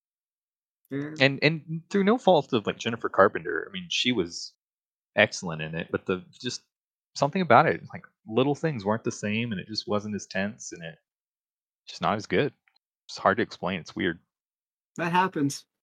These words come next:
Speaker 1: Uh, what's the remake, Let Me In, is the remake of that Swedish version.
Speaker 2: Mm.
Speaker 1: And the Swedish film is way, way better, I think, even with subtitles. I don't know.
Speaker 2: Yeah.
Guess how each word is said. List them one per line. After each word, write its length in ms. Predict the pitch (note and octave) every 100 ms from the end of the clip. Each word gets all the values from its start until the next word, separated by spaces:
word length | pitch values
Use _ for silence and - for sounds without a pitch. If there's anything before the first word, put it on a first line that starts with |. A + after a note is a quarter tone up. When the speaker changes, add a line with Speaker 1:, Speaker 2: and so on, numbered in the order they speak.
| -
Speaker 1:
Uh, 380 | C#3 C3 B2+ A#2+ B2+
what's 360 | D3 D3+ -
the 400 | - C#3 C3+ B2+
remake, 340 | B2 D3+ D3 B2+
Let 220 | C3+ C3+
Me 240 | C#3+ C#3+
In, 320 | D3+ D#3 D#3+ -
is 160 | C3+ B2+
the 60 |
remake 260 | C3+ C#3 C3+
of 80 | B2+
that 80 |
Swedish 340 | - C#3+ C#3+ -
version. 480 | D#3 D3+ D#3+ D#3+ C3+ _ _ _ _ -
Speaker 2:
Mm. 300 | B2 G2 E2
Speaker 1:
And 100 | -
the 20 | A2
Swedish 400 | - D3+ C#3 -
film 280 | A#2+ A2
is 400 | G#2 G2+ - - - _ _ _ _ _ _ _ _ _ _ -
way, 440 | G2 C3+ G2 E2+ _ _
way 240 | G2 A#2+ C3+
better, 500 | - G2 E2+ D2+ E2 -
I 100 | A2+
think, 320 | - G#2+ G#2 -
even 180 | C#3+ C3+
with 160 | C3+
subtitles. 580 | C3+ G#2+ - F2+ - - -
I 60 |
don't 100 | A#2
know. 180 | A#2+ F2+ _ _ -
Speaker 2:
Yeah. 200 | G2 D#2